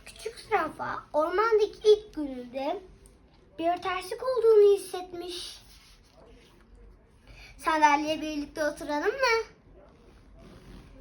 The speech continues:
"Sandalye mi? Ben sandalye değilim ki." Zürafa bu yanlış, yanlış anlaşılmayı hemen düzeltmesi gerektiğini biliyormuş. Ama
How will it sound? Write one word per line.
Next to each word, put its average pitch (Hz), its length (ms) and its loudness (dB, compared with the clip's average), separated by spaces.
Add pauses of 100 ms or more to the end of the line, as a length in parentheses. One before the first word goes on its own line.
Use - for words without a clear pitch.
(300)
"Sandalye 554 600 4
mi? 508 420 -4 (920)
Ben 359 180 -2
sandalye 359 840 -6
değilim 415 420 -2
ki." 554 520 4 (1500)
Zürafa 311 580 4
bu 311 40 -4
yanlış, 320 460 0 (380)
yanlış 285 420 -4
anlaşılmayı 339 760 0 (240)
hemen 427 480 0
düzeltmesi 349 640 -2
gerektiğini 320 760 -6
biliyormuş. 415 920 0 (1300)
Ama 294 720 0